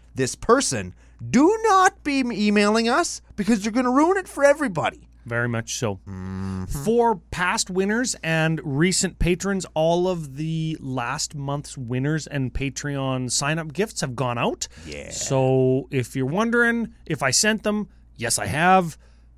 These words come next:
Speaker 2: They just take some time because we do it at the, like, in the first week of the following month.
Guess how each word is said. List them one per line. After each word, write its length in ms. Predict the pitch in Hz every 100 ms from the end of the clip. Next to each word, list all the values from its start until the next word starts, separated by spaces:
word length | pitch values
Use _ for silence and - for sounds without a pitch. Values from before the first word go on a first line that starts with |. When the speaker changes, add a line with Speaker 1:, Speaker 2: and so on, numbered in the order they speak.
| - 131
Speaker 2:
They 120 | 139
just 220 | 135 -
take 180 | 156 131
some 140 | 156
time 300 | 139 117 87 - -
because 280 | 123 117 117
we 80 | 123
do 200 | 127 139
it 80 | 147
at 220 | 131 131 -
the, 140 | 110 - 123
like, 180 | 113
in 80 | 117
the 60 | 104
first 320 | - 151 -
week 180 | 139 135
of 80 | 120
the 80 |
following 480 | 110 139 120 113 104
month. 380 | 123 190 202